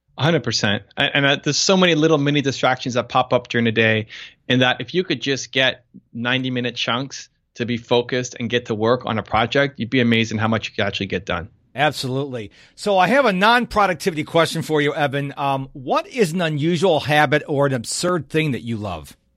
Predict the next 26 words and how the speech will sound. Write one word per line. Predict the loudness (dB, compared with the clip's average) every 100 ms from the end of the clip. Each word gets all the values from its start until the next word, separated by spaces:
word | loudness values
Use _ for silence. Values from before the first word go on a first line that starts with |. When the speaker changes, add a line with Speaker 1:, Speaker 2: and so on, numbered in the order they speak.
| _ _ -20 -2
Speaker 1:
I | 4
love | 6 8 8 6 2 -6 -4
jumping | -2 -2 -2 -4
on | -4
my | -4 -4
mini | -4 -6
trampoline | -6 -6 -4 -4 -4 -6
while | -4 -2
I | 0
work. | 2 0 0
I'm, | -2 0
I'm | 2 4
on | 4
my | 2
Speaker 2:
<laughs> | 2
Speaker 1:
trampoline | 0 0 -2 0 -2 -4 -10 -2
right | 0 2
now. | 0 0 -4 _ _ _ _
Uh, | -6 -2 -2 0 0 -2 -4 0
I've | 0
been | 2 0
using | 0 -2
a |
stand-up | -2 0 2 2 2
desk | 2 2 0 -6
for | 0 4 4 4